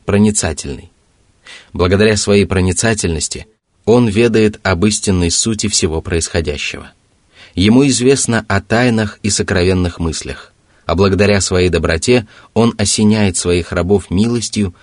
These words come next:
и оберегает их от зла, но делает это так, что люди не ощущают на себе Божьего вмешательства.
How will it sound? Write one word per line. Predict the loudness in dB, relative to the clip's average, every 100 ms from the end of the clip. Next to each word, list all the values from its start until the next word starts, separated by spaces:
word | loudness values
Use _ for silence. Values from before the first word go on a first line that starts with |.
| _ 0
и |
оберегает | 2 2 2 2 2 2 0
их | -4 -4
от | -6 -4
зла, | -6 -8 -10 -16 _ _ _ -4
но | -2
делает | 2 4 4 4 0
это | -4 -4
так, | -4 -4 -4 -8 _ -16
что | -2 0
люди | 2 2 2
не | 2
ощущают | 2 0 -2 -2 -2 -2 -2
на | -4
себе | -2 -2 -2
Божьего | 0 -2 -2 -4 -4
вмешательства. | -6 -6 -8 -10 -12 -12 -14